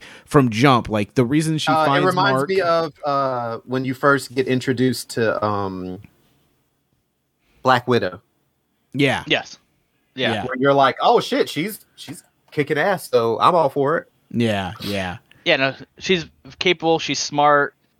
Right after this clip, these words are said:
Speaker 3: She
Speaker 1: Mm-hmm.
Speaker 3: plays her role well. Like, she's, she's a good A, B to the A of, of Mark
Speaker 2: But
Speaker 3: and,
Speaker 2: I will
Speaker 3: and Steven, like
Speaker 2: I will say, listening to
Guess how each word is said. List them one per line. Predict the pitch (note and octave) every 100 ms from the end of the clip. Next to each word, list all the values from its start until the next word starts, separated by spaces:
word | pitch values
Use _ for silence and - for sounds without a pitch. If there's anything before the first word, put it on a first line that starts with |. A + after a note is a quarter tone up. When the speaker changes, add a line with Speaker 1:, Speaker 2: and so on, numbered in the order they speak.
| _
Speaker 3:
She | B2 B2
Speaker 1:
Mm-hmm. | B2+
Speaker 3:
plays | D#3 D3+
her | D3+
role | C#3 C#3 C#3 C3+
well. | C3+ C3+ C3
Like, | B2 A#2+ A#2
she's, | - D3+ B2 -
she's | - C#3 B2 - _ - - -
a |
good | C3 D#3 D3+ D3 D3
A, | D3 C#3+
B | C3 D#3 E3 D#3
to | D#3
the | C3 C3
A | C#3+ C#3+ C#3+
of, | B2+ B2+ A#2
of | - B2 A#2
Mark | C3 C3+ C3+
Speaker 2:
But | D#3
Speaker 3:
and, |
Speaker 2:
I | D#3
will | D3 E3
Speaker 3:
and | F3 -
Steven, | C3+ B2+ C3 B2
like | A2+ G#2+ - _ _ _ _ _
Speaker 2:
I | B2+
will | B2 C#3 E3
say, | - D#3+ C#3+ C#3+ C#3+
listening | D#3 C#3 - C3 C3+ B2+
to | C3+ B2 A#2+